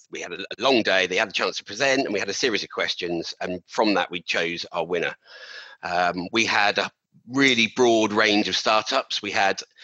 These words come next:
people talking about life products and wearables. We talked about, uh, there was a startup that could, could determine building construction from satellite imagery and street view.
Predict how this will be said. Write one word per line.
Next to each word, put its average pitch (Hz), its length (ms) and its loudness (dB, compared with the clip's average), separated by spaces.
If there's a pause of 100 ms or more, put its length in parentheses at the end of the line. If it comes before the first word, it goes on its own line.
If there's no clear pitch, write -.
(300)
people 104 640 0
talking 107 300 0
about 98 280 2
life 110 300 2
products 110 460 -2
and 95 120 -4
wearables. 113 840 2
We 107 80 -12
talked - 320 -6
about, 90 380 0 (560)
uh, 92 160 -2
there 92 100 -2
was 95 80 -2
a 95 60 -2
startup 117 420 0
that 101 120 -2 (340)
could, 110 100 -8 (300)
could 104 100 -8
determine 98 580 0
building 104 280 2
construction 135 720 -2
from 95 440 0
satellite 104 440 -2
imagery 95 640 -4
and 87 200 -6
street 143 300 -4
view. 131 400 2